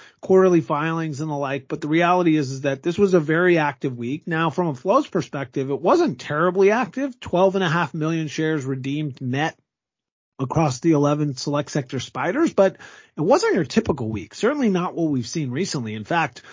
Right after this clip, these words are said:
we saw six million shares created in X L E or energy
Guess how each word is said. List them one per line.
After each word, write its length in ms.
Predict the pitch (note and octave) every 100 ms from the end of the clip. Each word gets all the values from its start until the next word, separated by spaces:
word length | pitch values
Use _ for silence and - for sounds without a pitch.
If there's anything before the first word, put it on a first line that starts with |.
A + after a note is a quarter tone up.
| - -
we 60 | G#3
saw 160 | G4
six 360 | E4+ - C4 -
million 300 | G#3+ A3 F#3
shares 320 | - G#3 G3+
created 560 | - - C#3 F3 A3+ D#3
in 120 | C#3+
X 220 | C#3+ -
L 180 | B2+ D#3+
E 100 | G3
or 120 | C#3
energy 580 | F#3 G#3+ B2+ C#3 B2+